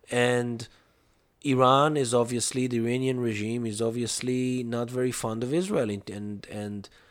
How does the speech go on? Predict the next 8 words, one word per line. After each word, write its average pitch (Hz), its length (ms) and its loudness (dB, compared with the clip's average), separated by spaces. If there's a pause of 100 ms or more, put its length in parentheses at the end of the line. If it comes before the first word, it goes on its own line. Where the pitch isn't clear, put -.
(160)
the 104 540 0
supreme 123 440 -4
leader 120 280 2
of 107 160 2
Iran 113 460 0
and 107 160 -6
the, 92 480 -6 (360)
um, 95 640 -8